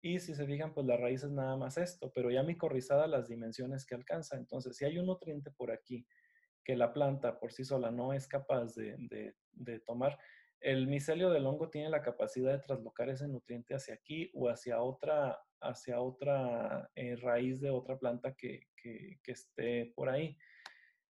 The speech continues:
Esto también se le conoce como red de Hartley o también se le, o también, eh, es una representación de lo que es el, prácticamente el internet de los bosques,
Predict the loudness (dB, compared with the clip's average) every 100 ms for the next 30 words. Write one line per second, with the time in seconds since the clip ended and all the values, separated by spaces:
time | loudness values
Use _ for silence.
0 | _ -2 -2 0 2 4 4 2 0 0
1 | -2 0 0 -2 -6 -8 -8 -6 -6 -2
2 | 0 0 2 2 2 -2 -4 -4 -4 -2
3 | -2 -2 0 0 0 -2 -2 0 0 0
4 | -4 -4 -4 -2 -4 -2 0 0 0 0
5 | -2 -4 -4 -4 -4 -2 0 0 -2 -4
6 | -8 -8 -4 -4 -2 -4 -2 -4 -4 -6
7 | -8 -6 -6 -6 -6 -10 -12 -10 -6 -4
8 | -2 -6 -4 -4 -4 -8 -6 -6 -6 -8
9 | -8 -8 -8 -4 -2 -2 -6 -12